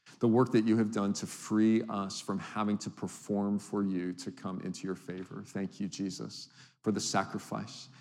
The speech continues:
that, that you made. And so now as we walk in freedom,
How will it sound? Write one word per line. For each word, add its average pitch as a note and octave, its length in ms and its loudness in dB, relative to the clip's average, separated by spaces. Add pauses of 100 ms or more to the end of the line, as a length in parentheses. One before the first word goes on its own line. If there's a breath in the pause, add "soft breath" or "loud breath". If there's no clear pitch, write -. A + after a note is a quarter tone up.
(260 soft breath)
that, G#2 260 2
that G#2 200 -4
you G#2 80 6
made. G2 380 2 (1120)
And A#2 120 2
so A#2+ 240 6
now A#2 400 6
as B2 220 0
we B2+ 140 8
walk A2 560 4 (180)
in G#2 400 4
freedom, A2 880 4